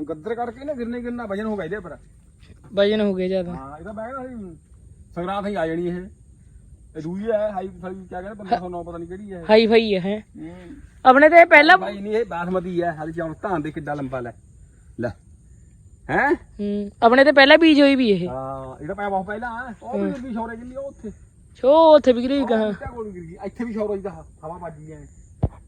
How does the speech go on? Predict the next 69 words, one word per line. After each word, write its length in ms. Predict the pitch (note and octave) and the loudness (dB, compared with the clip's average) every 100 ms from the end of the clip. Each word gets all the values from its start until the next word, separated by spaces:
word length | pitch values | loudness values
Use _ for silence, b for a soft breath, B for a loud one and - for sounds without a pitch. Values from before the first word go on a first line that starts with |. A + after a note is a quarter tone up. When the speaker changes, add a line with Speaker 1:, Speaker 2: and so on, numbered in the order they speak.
| _ - - - | _ -20 -20 -8
Speaker 2:
ਪੂਰੇ 180 | A3 B3+ | 4 6
ਸਿੱਧੀ 280 | A#3 A3+ D4+ | 6 4 6
Speaker 1:
ਪਤਾ 100 | C4 | 6
Speaker 2:
ਹਵਾ। 160 | G#3+ | 4
Speaker 1:
ਗੱਲ 100 | F3+ | 2
ਹੈ, 120 | C4+ | -6
ਹੁਣ 120 | A#3+ A#3+ | -8 -8
ਆਹ 140 | A3+ | -6
ਦੇਖ 160 | G3+ F#3 | -6 -8
ਪਾਣੀ 260 | - F#3 | -12 -14
ਕਿੰਨਾ 220 | F#3 F#3+ | -14 -16
ਟਿਕਿਆ 240 | F3 D#3+ D#3 | -16 -16 -14
ਹੋਇਆ 120 | D3+ | -12
ਦੇਖ 200 | D3 C3+ | -14 -18
ਇੱਧਰ। 200 | C3+ D3 - - - - - - - _ - | -18 -20 -20 -20 -20 -20 -20 -20 -20 _ -18
ਇਹਨੇ 160 | F3+ D4+ | -14 -10
ਹੁਣ 160 | C#4+ D#4+ | -10 -10
ਇ-, 120 | A3+ - | -14 -14
ਆਹ 200 | G3+ A3+ | -12 -10
ਗਿਰ 140 | A3 | -10
ਗਈ 140 | G#3+ E4+ | -12 -14
ਨਾ 180 | D#4+ D4+ | -14 -14
ਇਹ, 160 | C4+ C4 - | -16 -18 -12
ਇਹਨੇ 180 | C4 B3 | -8 -6
Speaker 2:
ਹਾਂ। 60 | |
Speaker 1:
ਆਹ 60 | A3+ | -6
ਦੱਬ 200 | G3+ F#3+ | -6 -8
ਗਈ 80 | G#3+ | -6
ਨਹੀਂ 180 | A#3+ | -6
ਜਾਈ 140 | A#3 G3 | -6 -6
ਜਾਣਾ। 240 | D3+ B2+ A#2 - - - - | -10 -14 -18 -20 -20 -20 -18
ਇਹਦਾ 120 | G3+ | -14
ਵਜਨ 260 | C#4 A3 B3+ | -12 -10 -8
ਹੋਈ 140 | B3 | -8
ਜਾਂਦਾ 220 | A3 A#3 C4+ | -10 -8 -6
ਹੁਣ 120 | C4+ | -8
ਪਾਣੀ 260 | A#3+ A3+ | -12 -14
ਦੇਖ 140 | G#3+ G3 | -14 -14
ਕਿੰਨਾ 200 | F3 D#3 | -14 -14
ਆਹ 100 | C#3+ | -16
ਦੇ 80 | B2+ | -20
ਉੱਪਰ। 180 | - - - - | -20 -20 -16 -8
ਲੈ, 60 | |
Speaker 2:
ਹੂੰ। 240 | A3 G#3+ G3+ - - | -4 -4 -6 -12 -20
Speaker 1:
ਲੈ, 80 | A#3 - - - | -20 -20 -20 -20
ਇਹ 60 | E3+ | -14
ਵਜਨ 220 | D#3 G#3+ | -10 -6
ਹੀ 40 | B3+ | -6
ਦੱਬੀ 200 | A3 F3+ | -6 -6
ਜਾਂਦਾ 220 | D#3+ C#3 | -8 -8
ਇਹਨੂੰ। 200 | E3 D3+ - - _ G3+ | -12 -14 -20 -20 _ -4
ਗੰਨੇ 220 | A3 A#3 | 0 0
ਦਾ 80 | A#3 | -2
ਵੀ 120 | A3+ | -2
ਇਹ 80 | G#3 | -4
ਹਾਲ 280 | F#3+ F3 | -6 -8
ਹੈ। 40 | E3+ | 0
Speaker 2:
ਗੰਨੇ 240 | A3+ A#3+ | 2 4
ਦਾ 100 | A#3+ | 4
ਵੀ 100 | B3 | 6
ਆਹੀ 280 | A#3+ A3+ A3 | 8 8 6
ਹਾਲ 140 | A3 | 2
ਹੈ। 60 | A3 | 0
Speaker 1:
ਗੰਨੇ 160 | F#3+ A#3+ | -4 -6
ਦਾ 80 | |
ਵੀ 100 | B3 | -6
ਇਹੀ 100 | A#3 | -8
ਕੰਮ 280 | A3 G#3 F3+ | -10 -12 -12
ਹੈ। 80 | C#3 | -16